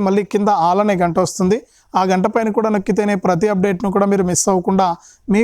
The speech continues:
ఫోన్ ద్వారానే ఉచితంగా అయితే తెలుసుకోవచ్చు. తప్పకుండా వీడియోను లైక్ చేసి షేర్ చేయడం మర్చిపోవద్దు. ఇక వివరాల్లోకి వెళ్తే, మన ఆంధ్రప్రదేశ్ రాష్ట్ర వ్యాప్తంగా తల్లికి వందనం పథకం కోసం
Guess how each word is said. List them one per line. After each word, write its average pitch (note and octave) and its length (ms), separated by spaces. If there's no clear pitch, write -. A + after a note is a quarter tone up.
ఫోన్ A#3+ 220
ద్వారానే G3 300
ఉచితంగా G#3 420
అయితే F#3+ 160
తెలుసుకోవచ్చు. F3 520
తప్పకుండా G3 460
వీడియోను F#3+ 360
లైక్ F3+ 240
చేసి G3 280
షేర్ G3 280
చేయడం F#3+ 280
మర్చిపోవద్దు. E3+ 580
ఇక G3+ 80
వివరాల్లోకి A#3 560
వెళ్తే, G3 280
మన G3+ 80
ఆంధ్రప్రదేశ్ A#3+ 600
రాష్ట్ర G3 320
వ్యాప్తంగా G3 420
తల్లికి A3+ 440
వందనం G#3 360
పథకం G3 340
కోసం G3 280